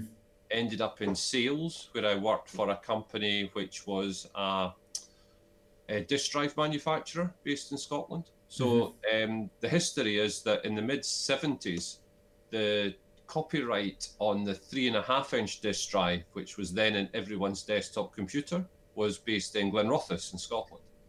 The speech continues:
Speaker 2: Mm-hmm.
Speaker 1: So, um, we had a spin out from that, which had recently gone on to the public exchange.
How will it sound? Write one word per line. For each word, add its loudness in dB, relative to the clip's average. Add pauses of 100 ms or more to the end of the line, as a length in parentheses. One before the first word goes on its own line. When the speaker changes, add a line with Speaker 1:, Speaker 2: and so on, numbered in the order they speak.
(100)
Speaker 2:
Mm-hmm. 0
Speaker 1:
So, 0 (120)
um, 2
we 2
had 0
a -2
spin 2
out 4
from -2
that, 0
which -8
had -6
recently -4
gone -2
on 0
to -2
the 0
public -6
exchange. -4